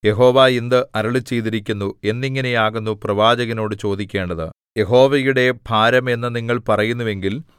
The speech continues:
യഹോവ ഇപ്രകാരം അരുളിച്ചെയ്യുന്നു, "യഹോവയുടെ ഭാരം എന്ന് പറയരുത്" എന്ന് ഞാൻ നിങ്ങളുടെ അടുക്കൽ പറഞ്ഞയച്ചിട്ടും, നിങ്ങൾ "യഹോവയുടെ ഭാരം" എന്ന വാക്ക് പറയുക കൊണ്ട് ഞാൻ നിങ്ങളെ എടുത്ത്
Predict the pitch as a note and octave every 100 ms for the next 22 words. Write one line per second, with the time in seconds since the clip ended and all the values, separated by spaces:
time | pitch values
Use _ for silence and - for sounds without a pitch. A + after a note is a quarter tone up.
0 | _ _ G#2+ G2 A#2 C3+ C3 G#2+ C3 B2+
1 | A#2+ A#2 A2+ A2 A2+ B2 G#2 F#2 E2+ -
2 | _ _ _ - F#2 A#2 B2 C3 B2 A#2
3 | A#2 A2 - G#2+ A#2 B2 C3 A#2 A2 G#2+
4 | G2+ G#2+ G2 F#2 G#2 C#3+ _ _ _ _
5 | G#2 A2 A2+ A#2 A#2+ A#2 A#2 B2 A#2+ G#2+
6 | A#2 - A#2 A2 G#2+ B2+ B2+ A#2 G#2 A#2+
7 | G2+ G#2 C3 _ A2+ A2+ B2 B2 A2 B2
8 | C3+ C#3+ C#3+ C#3+ C3+ C#3 C3+ - G#2 A2
9 | A#2+ C#3 - _ G#2+ G#2 B2 A2+ G#2 G#2+
10 | A2+ G#2 - - G#2+ B2 C3 C3 A#2+ G#2+
11 | G2+ G#2 - A2 G#2 B2+ B2+ B2 B2 A#2+
12 | A2 G#2+ A#2